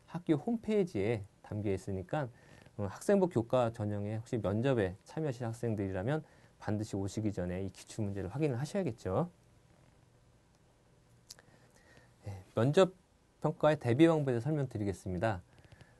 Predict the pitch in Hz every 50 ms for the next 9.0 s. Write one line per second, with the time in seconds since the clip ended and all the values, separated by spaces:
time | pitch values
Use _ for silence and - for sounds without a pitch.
0 | _ _ 104 98 85 80 - - 151 151 143 - 113 120 143 139 170 170 170 160
1 | 160 160 147 139 131 117 113 135 - - 107 104 120 120 120 - 110 110 127 120
2 | 127 151 156 156 151 147 143 170 180 175 160 139 110 98 101 110 123 113 98 -
3 | - - - - - _ _ _ 107 104 101 95 95 98 110 127 175 180 175 175
4 | 165 151 143 135 131 123 113 107 - 113 107 110 120 127 131 123 113 101 101 -
5 | - - - - - - - - - - 208 196 180 160 135 117 123 117 110 -
6 | 117 113 - - - 110 113 113 113 107 98 98 127 156 165 - - _ - -
7 | 104 101 104 104 110 123 147 160 165 - - - _ - - 101 98 - 113 101
8 | 87 90 - 113 104 - - 95 87 85 87 - - - 92 - - 110 113 117